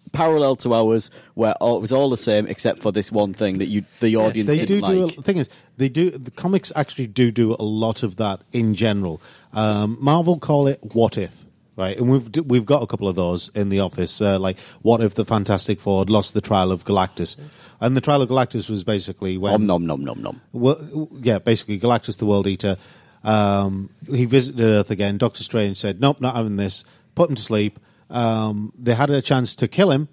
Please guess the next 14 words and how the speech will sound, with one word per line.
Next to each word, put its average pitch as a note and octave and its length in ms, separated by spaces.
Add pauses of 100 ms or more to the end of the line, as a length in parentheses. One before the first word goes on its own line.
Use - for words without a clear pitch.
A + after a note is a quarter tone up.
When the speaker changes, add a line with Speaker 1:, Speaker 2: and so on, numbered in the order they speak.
(100)
Speaker 2:
permanently. A2+ 560 (320)
Reed D#3+ 220
Richards D3+ 360
had A2+ 120
found C3 220
something A#2+ 260
out, G#2 220
said, A2 200
"No, C#3+ 140
no, A#2 100
we G#2+ 140
can't A2 240
kill A2+ 180
him," G2+ 140